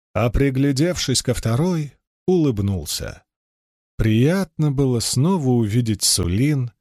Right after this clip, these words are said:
в Каденсор. «Ранд!» — воскликнул Перин. «Ты жив, благодарение свету! Мы рассчитывали, что ты сделаешь проход, и нам удастся убежать.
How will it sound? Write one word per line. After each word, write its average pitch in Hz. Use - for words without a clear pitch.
в -
Каденсор. 85
«Ранд!» — 156
воскликнул 135
Перин. 107
«Ты 233
жив, 175
благодарение 160
свету! 143
Мы 240
рассчитывали, 160
что 131
ты 139
сделаешь 147
проход, 147
и -
нам 135
удастся 147
убежать. 175